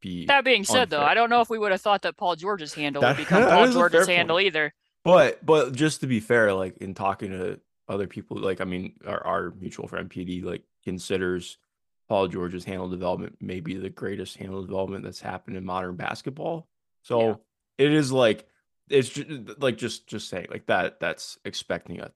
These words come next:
Speaker 1: ton. So I don't know.
Speaker 2: I mean,
Speaker 1: I
Speaker 2: he
Speaker 1: mean
Speaker 2: went from having, like, a loose handle where every time he split a screen, you thought, "Oh, the worst is about to happen," to
Speaker 1: <laughs>
Speaker 2: going to O K C and he's freaking doing U-turn snake dribbles to get back to the three-point line. So, yeah, that's fair.
Speaker 1: Yeah,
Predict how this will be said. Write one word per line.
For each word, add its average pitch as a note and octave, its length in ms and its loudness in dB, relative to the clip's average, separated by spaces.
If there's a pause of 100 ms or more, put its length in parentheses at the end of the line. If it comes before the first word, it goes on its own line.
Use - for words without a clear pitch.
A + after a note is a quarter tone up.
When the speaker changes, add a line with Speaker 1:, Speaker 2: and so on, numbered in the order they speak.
Speaker 1:
ton. - 260 -12
So - 140 -14
I A#2 140 2
don't G#2+ 140 0
know. F2+ 320 -4 (500)
Speaker 2:
I - 40 -8
mean, F#3 100 2
Speaker 1:
I - 20 2
Speaker 2:
he G#3 60 2
Speaker 1:
mean G3+ 80 -2
Speaker 2:
went G#3+ 160 0
from A#3 140 0
having, G3+ 340 2
like, F3+ 180 0
a E3 80 0
loose F3 300 -8
handle E3 400 -2
where D#3+ 160 2
every D#3 240 -2
time E3 200 -2
he D3+ 80 -6
split D#3+ 300 -4
a D3+ 60 -4
screen, D3+ 480 -6
you C#3+ 100 -8
thought, C#3+ 480 0
"Oh, D3+ 240 0
the D3+ 100 -6
worst D3 360 -8
is C#3+ 80 -12
about C3+ 240 -2
to C#3+ 80 -10
happen," B2+ 380 -2
to C3+ 200 -6
Speaker 1:
<laughs> - 0 -
Speaker 2:
going D#3 360 0
to E3 100 4
O D#3+ 160 0
K D#3+ 200 0
C E3 280 -2
and D3+ 80 -2
he's D3+ 180 -10
freaking D3+ 300 -6
doing D3 400 -2 (560)
U-turn F3+ 640 0
snake F3 420 -2
dribbles D3 420 -4
to D#3+ 60 -8
get D3+ 160 0
back D3+ 200 2
to D#3+ 100 -12
the C#3 100 -12
three-point C#3+ 460 -8
line. B2 240 -4
So, D#3+ 160 -2
yeah, C3 300 0 (100)
that's D3+ 200 -2
fair. C#3+ 300 -8 (240)
Speaker 1:
Yeah, F#2+ 300 0